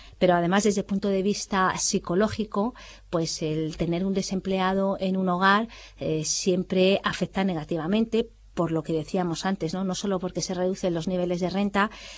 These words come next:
sino porque se produce un daño en la autoestima de la persona que sufre el desempleo. Y el problema del desempleo no es que exista, es decir, que es cuando en un país una persona que se queda desempleada encuentra trabajo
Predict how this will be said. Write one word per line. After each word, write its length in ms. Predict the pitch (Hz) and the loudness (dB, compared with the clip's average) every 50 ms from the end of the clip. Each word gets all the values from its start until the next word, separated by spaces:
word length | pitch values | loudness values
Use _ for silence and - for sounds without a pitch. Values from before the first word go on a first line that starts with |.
| - | -14
sino 400 | - - - 202 190 190 190 196 | -10 -4 0 2 2 2 2 0
porque 320 | - - 190 202 202 - 196 | 0 0 0 0 0 -2 -2
se 120 | - 190 | -2 -2
produce 440 | 180 - 196 175 185 190 - - 196 | -2 -2 -2 0 -2 -2 -2 -2 -2
un 120 | 190 196 | 0 2
daño 400 | 190 196 202 202 208 202 202 202 - | 2 2 4 4 4 4 2 0 0
en 140 | - 196 175 | -2 -2 0
la 80 | 170 | -2
autoestima 560 | 170 170 - 175 165 - - 208 185 196 202 | -2 -2 -2 -4 -4 -2 -2 0 0 2 2
de 80 | 208 202 | 2 0
la 140 | 196 180 - | 0 0 -2
persona 420 | 180 - - - 185 180 185 190 | -4 -4 -4 -4 -2 -2 -2 -2
que 200 | - - 185 180 160 | 0 0 0 0 0
sufre 380 | - - 202 180 - - 160 | 0 0 0 0 -2 -4 -6
el 80 | 151 151 | -6 -6
desempleo. 560 | 143 - - 147 147 - 165 156 - 147 - - - - - - - - - | -6 -6 -6 -6 -6 -6 -6 -6 -6 -8 -14 -18 -20 -20 -20 -20 -20 -16 -4
Y 120 | - 220 202 | 0 4 4
el 100 | 202 202 | 4 6
problema 360 | - 214 214 226 240 262 277 | 6 6 6 8 6 6 6
del 120 | 277 262 | 6 4
desempleo 520 | 240 254 - 254 262 - 247 240 240 247 247 | 2 2 2 0 2 2 4 4 6 6 6
no 140 | 240 226 220 | 6 4 4
es 160 | 220 - - | 2 2 0
que 200 | - - 220 196 | 2 2 4 4
exista, 680 | 175 - - - - - 240 226 - - 180 151 147 - - _ - - - - - | 4 2 -2 -4 0 2 2 2 0 -2 -6 -8 -8 -10 -20 _ -20 -20 -20 -20 -14
es 60 | - | -12
decir, 340 | - 165 - - 190 170 - - - - - - - | -12 -8 -4 -4 -4 -4 -4 -8 -20 -20 -20 -20 -10
que 80 | - 185 | -8 -6
es 80 | 170 - | -6 -4
cuando 240 | - 175 165 170 | -2 -2 -2 0
en 80 | 180 180 | 0 -2
un 100 | 185 202 | -2 0
país 380 | - 196 208 208 208 - - - - - - - | 0 2 2 2 2 0 -4 -8 -14 -20 -14 -6
una 200 | - 202 190 185 | -4 -2 -2 0
persona 360 | - 190 180 - 214 202 190 185 | -2 -2 -2 -2 0 0 0 0
que 60 | 196 | -2
se 120 | 185 180 | -2 -2
queda 220 | - 202 196 185 190 | 0 0 2 2 2
desempleada 680 | 190 - - 202 180 - 196 202 208 208 196 165 147 - | 0 0 -2 -4 -4 -2 0 0 0 0 0 -2 -4 -6
encuentra 540 | - 196 175 175 165 - 175 175 - - 175 | -6 -6 -6 -4 -4 -2 -2 -2 -2 -6 -8
trabajo 560 | - - 180 185 190 196 185 - - 165 165 | -6 -2 0 2 2 2 0 -2 -4 -8 -8